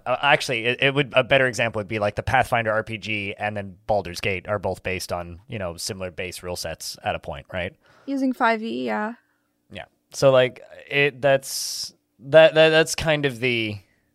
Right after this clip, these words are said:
Speaker 1: uh, I guess, connective tissue there. But I, I don't know. I,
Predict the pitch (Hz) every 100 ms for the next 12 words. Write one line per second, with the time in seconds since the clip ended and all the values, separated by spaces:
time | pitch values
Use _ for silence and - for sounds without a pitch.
0 | _ _ _ _ _ _ _ - 107 92
1 | 90 85 _ 92 98 87 - - - _
2 | _ _ _ _ - 143 113 - 107 -
3 | 104 - 95 85 80 80 90 _ _ _
4 | _ _ _ _ _ _ _ _ _ _
5 | _ _ _ 92 85 - _ _ _ _
6 | _ _ 107 92 104 82 76 _ 123